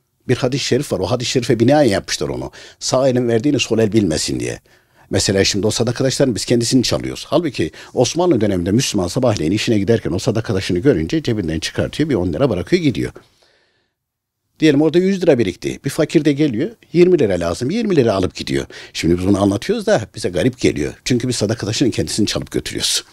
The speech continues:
<laughs> Nereden nereye gelmişiz? Dolayısıyla ecdadımız buna çok dikkat edermiş. Sağ elin verdiğini sol el bilmeyecek. Dolayısıyla gözüne sokar gibi,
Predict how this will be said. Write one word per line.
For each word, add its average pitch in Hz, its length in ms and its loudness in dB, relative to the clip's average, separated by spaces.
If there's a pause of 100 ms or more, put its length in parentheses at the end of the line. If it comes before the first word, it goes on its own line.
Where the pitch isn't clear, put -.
(160)
<laughs> - 220 -18
Nereden 98 340 0
nereye 104 260 4
gelmişiz? 67 500 -6 (500)
Dolayısıyla 147 760 -2
ecdadımız 151 480 0
buna 180 140 0
çok - 220 -4
dikkat 78 240 -2
edermiş. 65 560 -4
Sağ 117 280 2
elin 87 200 -2
verdiğini 98 340 0
sol 92 200 -2
el 101 140 4
bilmeyecek. 69 500 -2 (260)
Dolayısıyla 117 380 0
gözüne 107 420 0
sokar 117 340 -2
gibi, 71 320 -4